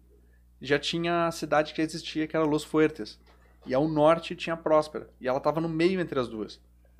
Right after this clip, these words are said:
Naquele ponto não tinha nada, então ela tava inacessível pra todo mundo. A gente disse, ó, matematicamente, muda duas quadras pra cima. A gente mostrou o índice, sobe mais aqui. A gente disse, ó, vai ter uma rua que cruza o meio da tua cidade, vai ser a principal via da cidade, da ilha.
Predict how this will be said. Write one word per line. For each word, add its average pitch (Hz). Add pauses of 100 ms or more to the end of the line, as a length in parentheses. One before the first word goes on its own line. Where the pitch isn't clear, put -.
(120)
Naquele 139
ponto 185
não 196
tinha 190
nada, 180
então 147
ela 160
tava 165
inacessível 185
pra 185
todo 180
mundo. 170
A 127
gente 135
disse, 156
ó, 156
matematicamente, 143
muda 180
duas 202
quadras 185
pra 170
cima. 143 (460)
A 127
gente 131
mostrou 151
o 131
índice, 151
sobe 156
mais 147
aqui. 113 (320)
A -
gente 127
disse, 143
ó, 151
vai 117
ter -
uma 143
rua 147
que -
cruza 175
o 170
meio 175
da 175
tua 165
cidade, 147
vai 165
ser 165
a 165
principal 175
via 160
da 180
cidade, 165
da 151
ilha. 156